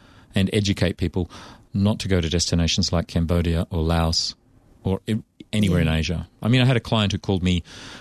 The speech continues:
Speaker 1: about a month ago and, and he said, "Look, he's got this solution where the surrogate's gonna give birth in, she's a Cambodian woman, but the clinic's in Thailand and she's gonna give birth in Singapore." And I said,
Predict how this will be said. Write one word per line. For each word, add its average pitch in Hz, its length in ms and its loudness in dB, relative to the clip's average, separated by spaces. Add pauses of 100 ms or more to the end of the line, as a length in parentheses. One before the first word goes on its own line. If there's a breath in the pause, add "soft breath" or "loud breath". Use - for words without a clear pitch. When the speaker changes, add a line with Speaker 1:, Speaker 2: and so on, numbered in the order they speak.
(120 loud breath)
Speaker 1:
about 95 200 0
a 87 40 0
month 90 240 0
ago 87 240 2
and, 85 280 0
and 87 160 0
he 92 100 0
said, 92 200 0
"Look, 85 180 -4
he's 98 180 0
got - 200 -6
this 90 120 -2
solution 90 520 0
where 82 220 2 (480 loud breath)
the 95 60 0
surrogate's - 460 0
gonna 90 160 2
give 87 260 -2
birth 95 320 -2
in, 85 360 0 (100)
she's - 300 -2 (200)
a 98 60 -6
Cambodian 98 540 0
woman, 85 340 2 (280 loud breath)
but 98 120 -6
the 101 80 -6
clinic's 110 460 0
in 92 60 2
Thailand 85 520 0
and 87 100 -2
she's 87 140 -2
gonna 87 160 0
give 82 200 -2
birth 90 240 0
in 85 80 0
Singapore." 90 520 -2 (200)
And 101 100 -2
I 92 60 2
said, - 280 -2